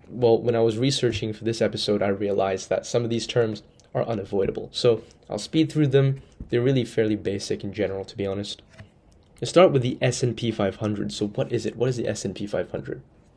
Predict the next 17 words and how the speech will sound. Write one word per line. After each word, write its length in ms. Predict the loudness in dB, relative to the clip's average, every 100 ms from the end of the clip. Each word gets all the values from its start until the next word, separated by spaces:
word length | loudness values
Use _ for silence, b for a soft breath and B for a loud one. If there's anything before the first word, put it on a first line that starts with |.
| b b b b b b _ -4
The 140 | 4
S 160 | 4 4
and 100 | 2
P 100 | 2
five 280 | 4 4
hundred 340 | 4 2 2 0
is 180 | -2 -2
a 60 |
stock 460 | -4 -2 0 0 0
market 340 | -4 -2 -4
index 580 | 0 4 6 6 4 -12 b b b b b 0
that 180 | 2
basically 360 | 4 2 2 -2
tracks 380 | -4 -8 -8 -8
the 80 | -6
performance 640 | -6 -2 0 0 -2 -10 0
of 320 | 2 4 0